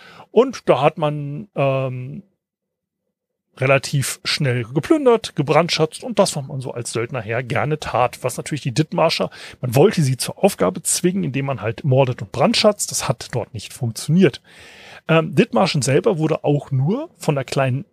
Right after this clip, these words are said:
Söldnereinheit gehalten, ähm, die relativ schnell auch, als das Heer kam, also die Schwarze Garde, flüchteten. Da dachte man sich, hey, haha, wir haben jetzt gesiegt, diese feigen Bauern, die paar Söldner, die sie anheuern konnten, sind geflohen,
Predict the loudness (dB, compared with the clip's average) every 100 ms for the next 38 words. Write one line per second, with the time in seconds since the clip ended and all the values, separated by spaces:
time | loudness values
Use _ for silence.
0 | _ 2 2 4 0 0 -6 -8 -6 0
1 | 0 -2 -12 -16 _ _ -20 -20 -20 _
2 | 2 4 2 -4 -10 _ _ _ 0 2
3 | 0 0 2 2 0 0 0 2 2 0
4 | 0 -4 4 4 4 -2 -4 -4 -4 -6
5 | -8 -8 -4 -4 -4 -4 -4 -4 0 2
6 | 2 0 -8 -20 _ _ -14 -4 -2 0
7 | -2 2 2 2 2 2 2 0 2 2
8 | 0 -4 -2 0 2 -2 -6 -6 -4 2
9 | 2 2 -2 2 2 2 0 2 4 2
10 | -2 -4 -4 2 2 4 4 2 0 -2
11 | 0 0 2 2 2 -2 2 0 0 -2
12 | 2 4 4